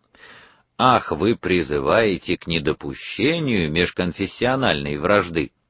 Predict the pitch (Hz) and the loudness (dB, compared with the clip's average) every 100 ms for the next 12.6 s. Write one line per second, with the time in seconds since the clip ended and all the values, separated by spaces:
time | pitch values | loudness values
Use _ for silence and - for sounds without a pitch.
0 | _ _ - - 95 120 - 123 - 139 | _ _ -20 -8 -2 0 2 0 0 -2
1 | 185 156 101 131 - 87 - 73 143 139 | 0 0 2 2 2 -4 -4 2 4 4
2 | - - _ - 90 117 85 107 82 78 | 0 -20 _ -4 2 2 2 -2 0 -2
3 | 69 85 170 165 147 78 110 135 139 82 | -4 2 4 6 4 4 2 4 2 -2
4 | 73 85 67 76 113 170 170 160 - - | -2 -2 -2 0 0 0 0 -2 -6 -4
5 | 110 104 - 87 - 71 - 64 62 71 | 2 2 0 -6 -4 -10 -6 -6 -4 -2
6 | 117 120 71 69 62 73 - _ _ _ | -2 -4 -6 -8 -8 -10 -12 _ _ _
7 | _ _ _ _ _ - 113 120 107 92 | _ _ _ _ _ -2 0 0 -2 -4
8 | 80 71 62 _ _ _ - 110 117 131 | -4 -6 -10 _ _ _ 0 2 2 2
9 | 117 104 92 - 104 110 110 104 87 - | -2 -2 -2 0 -2 0 0 2 0 0
10 | 98 107 95 - 90 95 85 101 98 107 | 0 2 2 -2 -2 -2 -2 -2 0 -2
11 | 98 - 98 101 101 110 - 95 82 87 | -4 -6 -8 -6 2 2 4 0 -2 -4
12 | 101 92 120 151 85 | -4 -2 -2 0 -2